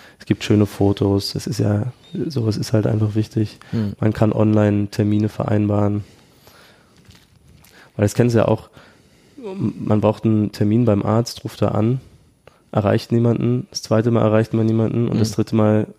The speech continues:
Speaker 1: rufst du halt in der nächsten H-N-O-Praxis oder was
Speaker 2: Mhm.
Speaker 1: an, ja, und, äh, gehst dann zum nächsten einfach, weil es ja auch so viele gibt in den Städten.
Speaker 2: Ja, nee, ich kann mich erinnern, H N O, <laughs> da hatte ich wirklich genau so ein Problem,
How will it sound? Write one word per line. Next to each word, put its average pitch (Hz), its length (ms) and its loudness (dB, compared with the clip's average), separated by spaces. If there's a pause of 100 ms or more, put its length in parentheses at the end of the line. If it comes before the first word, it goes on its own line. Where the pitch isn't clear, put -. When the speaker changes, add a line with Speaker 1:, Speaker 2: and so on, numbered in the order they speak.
(160)
Speaker 1:
rufst - 200 -6
du 104 160 2
halt 101 140 0
in 110 60 0
der 101 100 2
nächsten 101 580 2 (160)
H-N-O-Praxis 104 800 0
oder 107 160 2
was 110 160 4
Speaker 2:
Mhm. 113 40 2
Speaker 1:
an, 107 140 0
ja, 107 160 0
und, - 380 -4 (480)
äh, 104 120 2
gehst 101 180 2
dann 104 100 4
zum 107 160 0
nächsten 104 240 2
einfach, 101 240 2
weil 101 100 2
es 104 100 -4
ja 104 160 4
auch - 260 -6 (180)
so - 140 -2
viele 107 280 0
gibt - 300 -2 (720)
in 110 100 -2
den 107 100 -4
Städten. - 360 -6 (1700)
Speaker 2:
Ja, 107 280 2
nee, 101 280 2
ich 92 120 0
kann 98 120 2
mich 104 140 2
erinnern, 104 300 0
H 92 100 2
N 98 100 0
O, 113 280 -2 (540)
<laughs> 123 640 0
da 113 80 2
hatte 104 80 2
ich - 100 -6
wirklich 110 220 0
genau 98 260 2
so 110 140 0
ein 101 60 -4 (100)
Problem, 107 500 2